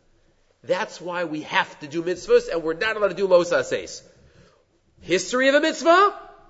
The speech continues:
Okay. The Avos davened, and Ya-, Avram did Bris Milah, and Yisrael gave Meiser.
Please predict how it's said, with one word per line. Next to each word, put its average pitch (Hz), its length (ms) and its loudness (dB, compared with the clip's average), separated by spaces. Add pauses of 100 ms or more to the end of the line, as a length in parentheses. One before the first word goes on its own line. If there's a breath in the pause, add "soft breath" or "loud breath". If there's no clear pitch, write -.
Okay. 214 420 -6 (240)
The - 80 -2
Avos 107 380 -6
davened, 135 500 -2 (380 soft breath)
and 117 120 -6
Ya-, 107 200 -8
Avram 110 320 -8
did 117 120 -8
Bris 131 180 -4
Milah, 180 520 2 (380 loud breath)
and 160 100 -2
Yisrael 131 360 -8
gave 143 160 -2
Meiser. 226 580 4